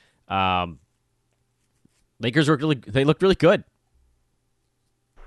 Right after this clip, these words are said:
Markieff Morris is the starting center, made a lot of sense. He got into some foul trouble. There was more K C P. There was some Talen Horton-Tucker, a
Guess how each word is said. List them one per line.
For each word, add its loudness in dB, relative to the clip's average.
Markieff -2
Morris 0
is -10
the -6
starting -2
center, 0
made -2
a -2
lot 0
of -8
sense. -4
He -8
got -2
into -6
some -16
foul -2
trouble. -2
There -4
was -2
more 4
K -2
C -6
P. -2
There -2
was -4
some -10
Talen -4
Horton-Tucker, -6
a -8